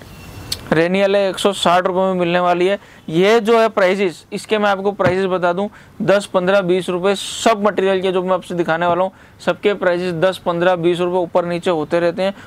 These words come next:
उसका बहुत बड़ा कारण है, क्योंकि season के time में जो है, grey इनका जो है, heavy हो जाता है। Grey का जो meter है, वो एक एक दो दो रुपये बढ़ जाता है। तो जिस तरीके से इसमें grey के प्राइसेस ऊपर नीचे हो जाते हैं, तो उसीलिए इसका जो rate है,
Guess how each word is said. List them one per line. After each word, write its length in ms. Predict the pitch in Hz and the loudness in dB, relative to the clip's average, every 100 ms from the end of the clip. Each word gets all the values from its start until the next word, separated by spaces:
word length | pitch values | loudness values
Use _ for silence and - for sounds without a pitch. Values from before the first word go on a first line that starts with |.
| - | -10
उसका 220 | 165 196 | -2 0
बहुत 320 | 170 151 175 180 | 2 2 2 2
बड़ा 260 | 185 190 | 2 2
कारण 380 | 175 165 170 180 | 2 0 2 0
है, 80 | 196 | -4
क्योंकि 460 | - - - 170 190 | -6 -16 -10 -6 -6
season 440 | - 175 196 202 | -2 0 0 2
के 100 | 208 | 2
time 240 | 202 196 | 2 0
में 220 | 196 208 202 | 0 0 2
जो 100 | 196 | 4
है, 220 | 208 226 - - - | 2 0 -10 -20 -12
grey 360 | 170 156 185 202 | -2 2 4 4
इनका 260 | 208 190 196 | 2 0 2
जो 160 | 202 | 2
है, 60 | 202 | 2
heavy 240 | 180 180 | 0 0
हो 120 | 202 180 | 0 2
जाता 260 | 170 160 | 0 -2
है। 80 | 143 - - 156 | -6 -10 -16 -2
Grey 240 | 170 190 | 0 0
का 180 | 185 202 | 2 2
जो 120 | 202 | 2
meter 340 | 196 175 208 190 | 0 2 2 2
है, 140 | 151 | 0
वो 160 | 156 175 | -4 -4
एक 140 | 175 | 0
एक 100 | 190 | -2
दो 140 | 180 | 0
दो 120 | 180 190 | 0 0
रुपये 240 | 185 202 | 0 -2
बढ़ 240 | 175 185 | 0 0
जाता 280 | 196 180 156 | 2 2 0
है। 80 | 135 - - | -8 -10 0
तो 80 | 180 | 2
जिस 300 | 156 190 - | 4 2 4
तरीके 320 | 196 190 196 | 2 4 2
से 100 | 202 | 2
इसमें 320 | 185 208 180 | 2 2 2
grey 220 | 160 175 185 | 2 2 0
के 100 | 202 | 0
प्राइसेस 500 | - 165 170 202 196 | 0 0 0 0 0
ऊपर 280 | 185 208 | 0 -2
नीचे 280 | 190 185 196 | 0 -2 0
हो 120 | 185 | 0
जाते 260 | 180 175 196 | 2 0 0
हैं, 160 | 208 214 - - | -2 -2 -12 -4
तो 80 | 185 | 0
उसीलिए 400 | 175 202 202 208 | 0 0 2 2
इसका 220 | 190 208 | 2 0
जो 280 | 208 208 165 | 2 2 0
rate 240 | 185 208 | 0 2
है, 280 | 220 160 - | 0 -4 -8